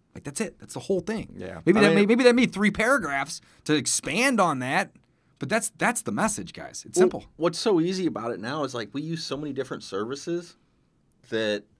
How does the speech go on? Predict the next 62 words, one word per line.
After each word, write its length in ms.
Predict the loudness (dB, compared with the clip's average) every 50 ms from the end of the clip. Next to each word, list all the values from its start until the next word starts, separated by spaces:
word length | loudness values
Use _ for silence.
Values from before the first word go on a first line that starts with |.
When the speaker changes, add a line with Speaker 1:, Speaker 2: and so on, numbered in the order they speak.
| _ _ _ -18
Speaker 2:
I 80 | -12
do, 100 | -10 -10 -8
I 80 | -8 -8
don't 260 | -4 -4 -4 -4 -2
really 240 | -2 0 0 0 -2
know 140 | -2 -4
what 140 | -4 -4 -6
the 40 | -6
message 340 | -8 -10 -10 -12 -14 -14 -14
is 140 | -12 -12 -12
anymore. 400 | -14 -14 -14 -16 -18 -20 -20 -20 _ _ _ _ _ _
Like, 280 | -8 -8 -8 -8 -10 _ _ _ _ _ _
if, 180 | -6 -6 -4 0
Speaker 1:
Oh, 120 | 0 2 2
yeah, 180 | 4 2 2
Speaker 2:
if 80 | 2 4
Speaker 1:
all 80 | 4 4
Speaker 2:
we're, 40 | 6 6 4
Speaker 1:
the 0 |
Speaker 2:
if 140 | 2 0 -4
we're 100 | -4 -6
using 300 | -4 -6 -6 -6 -6 -6
our 100 | -6 -8
Driving 360 | -8 -12 -16 -14 -12 -12 -10
for 140 | -10 -8 -8
Dollars, 320 | -6 -4 -4 -4 -4 -4 -6
like, 160 | -8 -8 -10 _ _ -6
they've 100 | 0 2 2
Speaker 1:
all 80 | 6
Speaker 2:
got 160 | 6 6 6 6
their 100 | 4 2
Speaker 1:
the 60 | 2
Speaker 2:
own 120 | 2 0
post 200 | 0 -2 0 2
Speaker 1:
yeah, 160 | 4 6 6
Speaker 2:
office. 100 | 6 6 6
Speaker 1:
all 100 | 6 6
Speaker 2:
We'll 80 | 6
Speaker 1:
the 180 | 6 6 6 6
Speaker 2:
click 20 | 6 6 6
that 40 | 4
Speaker 1:
mailing 220 | 4 4 4 2 2 2 0
Speaker 2:
one. 60 | 0
Speaker 1:
providers, 540 | 0 0 0 2 2 2 2 2 0 -2 -2
Speaker 2:
If 60 | -2
we 60 | -4 -4
Speaker 1:
like 60 | -2 -4
Speaker 2:
use 120 | -2 -4
R 160 | -4 -2 -2
E 60 | -2
I 60 | -4 -4
Print 200 | -2 -2 2 4
Speaker 1:
D 80 | 6 6
L 80 | 6
Speaker 2:
Mail. 80 | 6 4
Speaker 1:
Machine, 480 | 2 0 0 -2 -2 0 0 0 0
R 160 | 0 0 2 2
E 60 | 0
I 40 | 0
Print 300 | 0 -2 -2 -2 -2 -4
Mail, 240 | -4 -2 -2 -2 -4
PropStream, 880 | -4 0 2 2 2 2 0 -4 -12 -12 -8 -6 -6 -4 -4 -4 -6